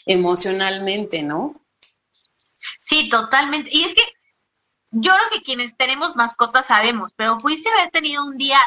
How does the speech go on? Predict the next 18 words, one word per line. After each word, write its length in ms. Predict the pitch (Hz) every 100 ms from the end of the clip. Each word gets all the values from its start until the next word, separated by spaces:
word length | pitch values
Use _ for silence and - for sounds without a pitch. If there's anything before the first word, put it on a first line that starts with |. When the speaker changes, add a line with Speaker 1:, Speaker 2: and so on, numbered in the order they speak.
| -
Speaker 2:
súper 540 | - 330 330 330 330 330
difícil 760 | 233 247 254 - 254 311 381
y 60 | 247
de 120 | 247
repente 580 | 254 269 302 302 392 - -
llegas 640 | 214 285 330 339 311 349 523 _ - - -
y 180 | 269 277
<laughs> 0 |
ves 140 | 320
a 260 | 370 392 554
tu 160 | - -
peludín 500 | 247 240 269 277 294
corriendo 480 | 320 285 285 294 381
hacia 260 | - 247 -
ti 200 | 269 254
con 200 | 285 302
una 140 | 349
sonrisa 640 | 415 294 240 247 294 330